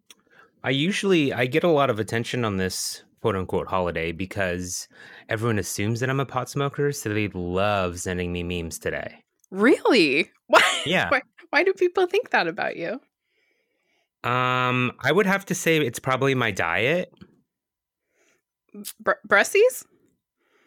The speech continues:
Speaker 1: <laughs> Brussies. It's that I just, um, like, always have the munchies.
Speaker 2: Oh, <laughs> gotcha.
Speaker 1: Um, ta-, um, four twenty also falls on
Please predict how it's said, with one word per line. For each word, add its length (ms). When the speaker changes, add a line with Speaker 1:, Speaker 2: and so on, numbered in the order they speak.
Speaker 1:
<laughs> 320
Brussies. 520
It's 140
that 160
I 80
just, 260
um, 280
like, 180
always 320
have 140
the 80
munchies. 680
Speaker 2:
Oh, 200
<laughs> 220
gotcha. 360
Speaker 1:
Um, 600
ta-, 260
um, 560
four 160
twenty 380
also 320
falls 340
on 400